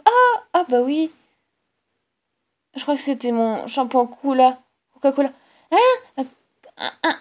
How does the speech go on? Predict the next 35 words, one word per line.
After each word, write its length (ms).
un 100
shampoing 420
Coca ? 320
Mais 320
ça 100
veut 60
dire 160
que 60
t'aimes 240
Bilou. 360
Hein ? 240
Et 60
ça, 100
je 60
veux 60
dire 160
à 60
Mia 340
et 120
Zara. 280
Ha ! 140
Mais 300
ouais. 340
Oh 400
mon 240
Dieu, 440
je... 160
Oh 100
non. 180
Bah, 280
c'est, 460
c'est, 80
tant 120
pis. 300
Bon. 240